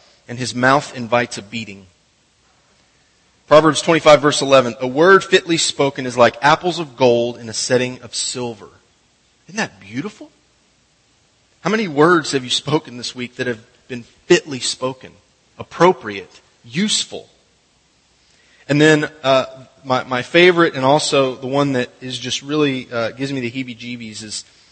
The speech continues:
eighteen, Proverbs eighteen verse twenty-one, "Life and death are in the power of the tongue." Life and death are in the power of the tongue. How many of us have said at some point during childhood or heard children in a play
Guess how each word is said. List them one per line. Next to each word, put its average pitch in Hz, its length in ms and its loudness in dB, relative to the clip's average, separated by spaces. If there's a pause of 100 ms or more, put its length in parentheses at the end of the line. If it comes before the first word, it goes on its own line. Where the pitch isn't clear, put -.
(320)
eighteen, 135 540 -2
Proverbs 131 400 -2
eighteen 120 260 -8
verse 113 180 -8
twenty-one, 113 420 -10 (340)
"Life 131 320 4
and 135 160 -8
death 117 560 2 (800)
are 120 100 -6
in 113 60 -10
the 107 80 -18
power 110 240 -2
of 104 80 -10
the 101 60 -18
tongue." 87 280 -20 (1900)
Life 120 280 0
and 139 120 -8
death 117 240 2
are 110 40 -12
in 107 80 -12
the 101 40 -18
power 107 260 -4
of 98 60 -10
the 98 60 -20
tongue. 95 260 -18 (400)
How 165 100 4
many 214 120 4
of 175 100 6
us 165 200 8
have 143 160 2
said 147 340 6
at 123 140 0
some 160 180 2
point 143 220 -4
during 131 180 -2
childhood 120 600 2
or 123 180 -2
heard 156 480 0
children 139 500 -2
in 135 320 -12
a 113 80 -18
play 151 460 2